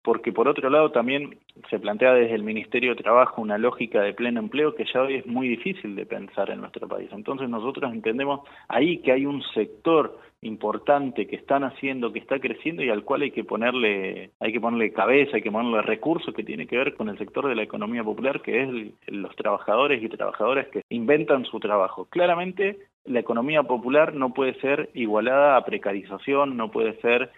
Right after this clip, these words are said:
vinculada a precarización, y es por eso que nosotros peleemos por los derechos de todos los trabajadores y todas las trabajadoras de la economía popular.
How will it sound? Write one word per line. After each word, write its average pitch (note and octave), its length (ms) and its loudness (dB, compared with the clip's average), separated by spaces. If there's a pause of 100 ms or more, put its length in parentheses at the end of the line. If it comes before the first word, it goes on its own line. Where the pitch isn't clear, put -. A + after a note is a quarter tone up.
vinculada A#2 640 4
a G2+ 60 6
precarización, G#2 640 -4
y C#3 60 -2
es - 60 -10
por A2+ 180 -2
eso B2+ 180 -4
que G#2 120 -6
nosotros B2+ 500 -4 (160)
peleemos D3+ 480 0
por A2+ 160 -2
los G#2+ 160 -2
derechos C3+ 480 0
de G#2 100 -2
todos D#3 300 0
los A#2+ 100 -8
trabajadores A2 640 -2
y G2+ 40 -8
todas A#2+ 220 0
las G#2 120 -6
trabajadoras G#2 540 -4
de G2+ 40 -2
la G2 80 -6
economía F#2+ 460 -10
popular. F#2+ 340 -10